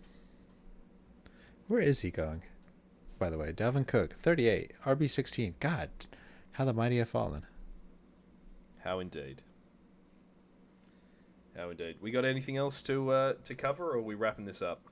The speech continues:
Speaker 1: Okay, how
Speaker 2: In
Speaker 1: far
Speaker 2: under
Speaker 1: are we
Speaker 2: an
Speaker 1: in?
Speaker 2: hour.
Speaker 1: In under an hour. Not bad, not bad. I think that's pretty good. Especially if Naeem remembers to cut out you with the beepingness.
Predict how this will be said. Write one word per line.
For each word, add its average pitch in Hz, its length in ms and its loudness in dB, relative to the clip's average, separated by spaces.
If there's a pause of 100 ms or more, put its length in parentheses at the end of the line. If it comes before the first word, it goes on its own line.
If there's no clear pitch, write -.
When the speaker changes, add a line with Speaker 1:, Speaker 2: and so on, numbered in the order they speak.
(240)
Speaker 1:
Okay, 101 200 -8
how 113 120 2
Speaker 2:
In 117 60 2
Speaker 1:
far 117 120 4
Speaker 2:
under 120 120 4
Speaker 1:
are - 40 6
we - 60 6
Speaker 2:
an - 60 4
Speaker 1:
in? 98 60 2
Speaker 2:
hour. 87 240 -2 (400)
Speaker 1:
In 120 100 -2
under 143 280 6
an 120 80 6
hour. 104 260 4
Not 110 260 0
bad, 107 300 6
not 107 160 2
bad. 92 400 2 (500)
I 107 60 2
think 120 100 4
that's 95 140 2
pretty 87 180 0
good. 85 240 2
Especially 131 560 4
if 101 180 2
Naeem 104 400 4
remembers 101 400 4
to 101 100 2
cut 98 220 4
out 101 240 6
you 104 380 2
with 98 160 2
the 92 80 0
beepingness. 123 800 2